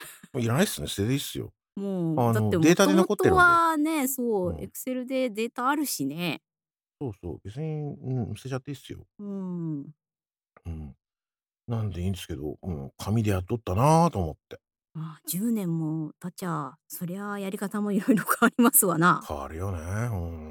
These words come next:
Speaker 2: ん。でさ、
Speaker 1: うん。
Speaker 2: そう、色々思い出すけど、あの、最初はさ
Speaker 1: うん。
Speaker 2: 今、月一収録だけど
Speaker 1: うん。
Speaker 2: 毎週撮ろうとか最初言ってたんですよ。最初、毎週撮るか、月二回収録だったんだよ。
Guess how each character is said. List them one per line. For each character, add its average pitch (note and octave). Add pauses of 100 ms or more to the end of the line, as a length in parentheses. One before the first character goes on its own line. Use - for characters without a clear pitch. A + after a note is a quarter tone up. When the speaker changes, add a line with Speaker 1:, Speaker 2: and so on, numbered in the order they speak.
Speaker 2:
ん。 C#2+ (680)
で G#2
さ、 G2+ (260)
Speaker 1:
う A3
ん。 G3+
Speaker 2:
そ D2
う、 D2+
色 G2
々 A#2+
思 B2
い -
出 D3
す -
け G#2+
ど、 F#2+
あ F#2+
の、 F2+
最 F#3
初 F#3
は E3+
さ A2 (300)
Speaker 1:
う A#3
ん。 G#3+ (880)
Speaker 2:
今、 F#3
月 -
一 D3+
収 -
録 F#2
だ C#2+
け C#2
ど D2+ (260)
Speaker 1:
う A3+
ん。 G3 (840)
Speaker 2:
毎 F3
週 A#3+
撮 A3+
ろ A#3
う -
と B2
か D#2+
最 D#2+
初 D2+
言 D2
っ -
て -
た D#2
ん C2
で B1
す -
よ。 -
最 E3+
初、 D#3+
毎 E3
週 G#3+
撮 G3+
る D3+
か、 D#3+ (380)
月 -
二 C3+
回 A#3
収 D4
録 D#3+
だ E2
っ -
た -
ん C2
だ -
よ。 -